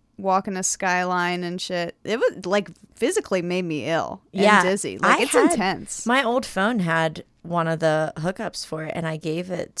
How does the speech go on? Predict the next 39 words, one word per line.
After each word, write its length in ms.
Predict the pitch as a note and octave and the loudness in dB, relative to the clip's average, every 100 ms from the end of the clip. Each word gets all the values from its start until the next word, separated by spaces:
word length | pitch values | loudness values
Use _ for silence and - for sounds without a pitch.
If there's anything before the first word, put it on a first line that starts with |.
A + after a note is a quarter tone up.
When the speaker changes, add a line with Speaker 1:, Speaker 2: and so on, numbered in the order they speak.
| - | -4
Speaker 2:
to 300 | D#3+ D#3+ D3+ | -2 -2 -2
our 140 | D3 | -2
other 180 | D3 F3 | -2 -4
friend, 240 | E3+ D3+ D#3 | -6 -8 -6
so 80 | |
they 140 | D#3 F3+ | -4 -2
have 240 | E3+ D3 | -2 -2
it, 80 | D3 | -2
and 140 | D#3 D#3 | -2 -4
I 100 | D3+ | -4
think 220 | G3 G#3+ | -4 -4
that 140 | G#3 | -4
they 160 | E3+ F3+ | -2 0
were 160 | F3 | 0
watching, 680 | D#3+ D#3 F3+ - D#3 D3+ C#3+ - _ _ - | 0 0 0 -2 -6 -6 -8 -12 _ _ -6
Speaker 1:
Porn? 240 | E3 E3 | 0 2
Speaker 2:
um, 320 | D#3+ D3+ D3+ D3 | 0 -2 -8 -8
porn 280 | - F#3 G#3+ | -6 -4 -4
on 140 | - | -4
it, 160 | E3+ - | -8 -8
yeah. 260 | - F3+ F3+ F#3+ - | -6 -6 -6 -12 -12
Speaker 1:
<gasps> 220 | F#4+ F#4+ E4+ - _ _ _ | -10 -10 -12 -20 _ _ _
Speaker 2:
But, 320 | F3 D#3+ - - - | 2 4 2 -8 -6
yeah, 280 | E3+ F#3+ - - | -2 -2 -4 -8
we 100 | - | 2
Speaker 1:
While 160 | G#3 A#3+ | 8 8
Speaker 2:
were 60 | C#4 | 8
getting 140 | E4 A#3+ | 4 4
Speaker 1:
hanging 40 | |
out 120 | A3 B3 | 2 0
with 140 | F4+ | 0
you 140 | G4+ A4+ B4 | 0 0 -2
guys? 200 | C5 - - | -4 -8 -4
Speaker 2:
No. 580 | G3 A3 G#3+ - G#1+ - | 0 2 0 -4 -10 -4
Speaker 1:
Oh. 220 | - F#3 - | 0 2 0
Speaker 2:
No, 220 | E3+ - | -8 -6
that 100 | - | -4
would 80 | - | -6
be, 320 | - - F#3 | -8 -14 -16